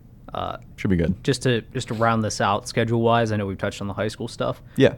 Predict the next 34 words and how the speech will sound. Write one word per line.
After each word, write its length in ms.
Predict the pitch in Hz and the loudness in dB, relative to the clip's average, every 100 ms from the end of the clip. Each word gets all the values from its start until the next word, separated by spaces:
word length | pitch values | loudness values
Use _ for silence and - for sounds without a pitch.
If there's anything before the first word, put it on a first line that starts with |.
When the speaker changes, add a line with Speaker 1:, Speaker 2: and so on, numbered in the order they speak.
| - | -2
Speaker 1:
Uh, 260 | 101 98 | -4 -4
we 100 | 98 | -4
also 180 | 107 113 | -4 -4
have 80 | 98 | -6
three 160 | - 110 | -6 -6
college 400 | - 113 123 - | 2 2 2 2
games 240 | 135 127 | 2 2
this 180 | 135 - | -2 -2
week. 300 | 139 135 - | -4 -4 -4
Speaker 2:
Yeah, 180 | 170 180 | 8 10
what's 160 | 107 113 | 10 6
coming 240 | 131 127 | 4 4
up 80 | 107 | 2
with 80 | - | 4
that? 280 | 95 - - | 2 2 -4
Speaker 1:
So 340 | - 139 120 | 4 4 4
we 200 | - 135 | 0 -2
have 380 | 107 123 120 107 - | 2 4 4 0 -6
Slippery 460 | - - 175 165 165 | -8 -2 0 4 6
Rock. 320 | 165 156 - - - - | 8 6 4 -10 -20 -10
They're 340 | 123 113 147 | -2 6 8
in 60 | 185 | 8
the 80 | 175 | 4
Division 400 | 143 127 131 110 | 2 2 2 0
two 220 | - 160 | 2 2
playoffs. 480 | - 151 156 147 - | 4 6 6 6 0
They're 220 | 123 135 | 2 4
going 260 | 156 170 151 | 6 6 4
to 60 | - | 2
be 100 | 135 | 0
playing 400 | - 151 139 123 | 2 2 4 2
at 220 | 123 139 | 0 -2
Assumption 520 | - - 139 151 208 196 | -4 -2 0 2 4 4
University. 680 | 196 190 190 185 196 208 | 4 2 0 -2 -4 -4